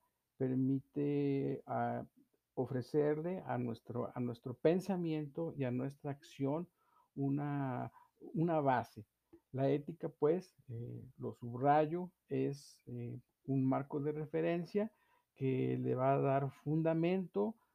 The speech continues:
a una manera de pensar, pero, y probablemente mucho más importante, a una manera de actuar. Eh, todo el tiempo estamos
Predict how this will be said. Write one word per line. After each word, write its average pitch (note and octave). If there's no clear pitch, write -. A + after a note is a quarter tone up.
a A#2+
una C3
manera B2
de B2+
pensar, C3
pero, F#3+
y A#2
probablemente B2+
mucho A#2
más A#2
importante, C#3+
a A#2+
una C3+
manera A#2
de A2
actuar. A2
Eh, D3+
todo G3
el G3+
tiempo F#3
estamos D#3+